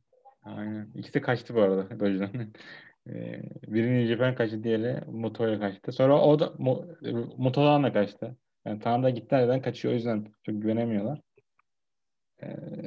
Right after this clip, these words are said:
o da öyle bir feud'tu. Aslında iyi yani, ben seviyorum tekli maçları. Naito, umarım yani bu maçta otuz beş dakika falan yapmazlar, o da ayrı mesele.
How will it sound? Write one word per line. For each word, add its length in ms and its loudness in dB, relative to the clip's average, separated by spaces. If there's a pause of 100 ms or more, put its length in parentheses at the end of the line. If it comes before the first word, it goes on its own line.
(600)
o 160 0
da 60 8
öyle 200 4
bir 140 0
feud'tu. 560 -2 (600)
Aslında 240 -2
iyi 120 6
yani, 260 6
ben 260 2 (100)
seviyorum 380 4
tekli 260 -2
maçları. 360 0
Naito, 420 0 (460)
umarım 320 4
yani 140 2
bu 40 0
maçta 240 0
otuz 220 -2
beş 140 0
dakika 200 -2
falan 120 -2
yapmazlar, 380 -2
o 100 2
da 80 4
ayrı 160 2
mesele. 420 -4